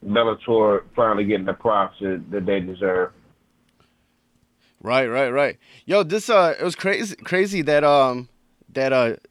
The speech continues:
Speaker 2: James Gallagher, uh, was able to s-, submit, uh, Chinzo Machida so quickly.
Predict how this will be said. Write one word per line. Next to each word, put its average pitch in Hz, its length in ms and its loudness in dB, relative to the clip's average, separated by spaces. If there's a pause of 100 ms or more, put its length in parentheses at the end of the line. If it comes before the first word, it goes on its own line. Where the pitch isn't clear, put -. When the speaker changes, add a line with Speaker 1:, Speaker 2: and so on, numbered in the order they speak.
Speaker 2:
James 139 320 -2
Gallagher, 120 720 0
uh, 107 180 0
was 107 220 -6
able 131 160 -2
to 113 60 -8
s-, - 280 -12
submit, 123 400 -4
uh, 110 140 0
Chinzo 120 280 -8
Machida 110 480 -6 (340)
so 117 200 -10
quickly. 101 440 -10